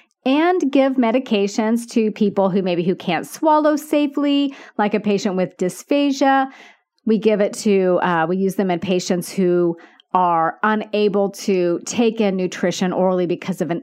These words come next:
illness. Maybe they're really sick in the I C U on a ventilator. Maybe they've got an issue with their G I tract, so maybe they've got an ileus or something like that, or they had a gastric surgery and they need to rest the stomach, but we can use the small intestine,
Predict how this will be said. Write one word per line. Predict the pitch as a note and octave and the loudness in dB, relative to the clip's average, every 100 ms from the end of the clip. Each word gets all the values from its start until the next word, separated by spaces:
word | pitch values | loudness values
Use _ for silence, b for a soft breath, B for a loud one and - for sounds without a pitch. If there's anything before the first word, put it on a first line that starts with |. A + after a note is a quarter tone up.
| - | 0
illness. | C#4 C#4 C4+ C4+ C4+ | 2 4 2 2 0
Maybe | F#3+ F3+ | -2 0
they're | E3+ D3+ | -2 -2
really | D#3+ C#3+ | -2 -2
sick | F#3 - - C#4 C4+ | -4 -8 0 0 2
in | B3 | 0
the | G#3 - | 0 -2
I | E3+ | -2
C | F3+ - G3 | -4 -4 -2
U | F#3 - | 0 0
on | C#3+ | -2
a | D3+ | -2
ventilator. | D#3+ A#3 B3 A#3+ A#3 A#3+ A#3 A#3 B B B | -2 0 2 2 2 2 0 -6 B B B
Maybe | G#3+ G#3 G#3 | 0 2 2
they've | G3 E3 | 0 0
got | F#3+ E3 | 0 0
an | F3+ | -2
issue | F3 - F#3 D#3 | -4 -4 -4 -2
with | D#3+ D#3+ - | -4 -4 -4
their | D#3+ D3 C#3+ D3+ b b b - | -2 0 -2 -4 b b b -12
G | F#3 G3+ A3 | -4 0 2
I | - D#4 | 2 0
tract, | C#4 - B3+ A#3+ A#3+ - | -2 -2 0 0 -2 -8
so | - F#3 F3 | -2 0 0
maybe | F3+ E3+ | 0 -2
they've | E3 D#3+ E3 | -2 -2 -2
got | E3 D3 - | 0 0 -2
an | D#3+ - - | -6 -6 -2
ileus | B3+ A#3+ A#3 A3+ A3+ - | 2 4 4 2 0 -2
or | - F3+ | -2 0
something | F3+ F#3 E3 D#3+ D#3 | 0 -4 -4 -4 -4
like | D3 - | -4 0
that, | B3+ C4 - | 2 2 0
or | G3 | -2
they | F3 | -2
had | D#3+ E3 | -2 -4
a | D#3+ | -4
gastric | D#3+ C#3+ - E3 | -2 -4 -6 -12
surgery | - - D#4+ C#4 D4+ D4 C#4 | -8 -2 -2 0 0 0 0
and | G3+ | 0
they | F3+ | 0
need | F3 D#3+ | -2 -4
to | F#3 | -4
rest | D#3+ E3+ A3+ A#3+ C4 - - | -4 -2 0 2 0 -6 -4
the | A#3 | -4
stomach, | - A3+ G#3+ G#3 G#3 | 0 0 2 -2 -2
but | D#3+ | -2
we | E3+ | -2
can | D#3 G3 | -4 -2
use | E3+ E3+ | -2 -2
the | E3+ | -4
small | E3 F3 D3 C#3+ | -6 -2 -2 -2
intestine, | E3 - C#4 C#4 C#4 B3+ A#3+ | -4 -2 -2 -2 -2 0 -2